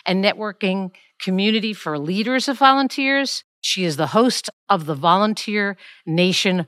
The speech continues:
podcast. The list goes on. <laughs> You will find the full bio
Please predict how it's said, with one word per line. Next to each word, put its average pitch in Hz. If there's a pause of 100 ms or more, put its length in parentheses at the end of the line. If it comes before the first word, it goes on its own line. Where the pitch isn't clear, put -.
(320)
podcast. 190 (380)
The 190
list 240
goes 214
on. 214 (920)
<laughs> 330 (420)
You 226
will 226
find 233
the 214
full 320
bio 156